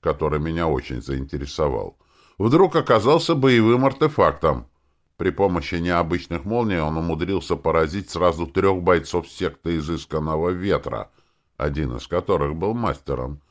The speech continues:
Причём он их сжёг. Остался только один пепел.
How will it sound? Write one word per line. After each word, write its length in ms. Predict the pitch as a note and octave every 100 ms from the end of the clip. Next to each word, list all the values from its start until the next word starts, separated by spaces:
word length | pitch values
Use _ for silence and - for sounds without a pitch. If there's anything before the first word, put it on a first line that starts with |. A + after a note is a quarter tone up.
| _ _ _
Причём 540 | B2+ B2+ - C#3+ - - _ _
он 200 | F#2+ F#2+
их 120 | F#2+
сжёг. 520 | F2+ F2 E2 - - _ _ _ _ _ -
Остался 460 | C2+ - A#2 -
только 340 | D2+ B1 - D2
один 280 | C#2+ F2+ F2
пепел. 540 | _ E2 C2 G#1+ G1+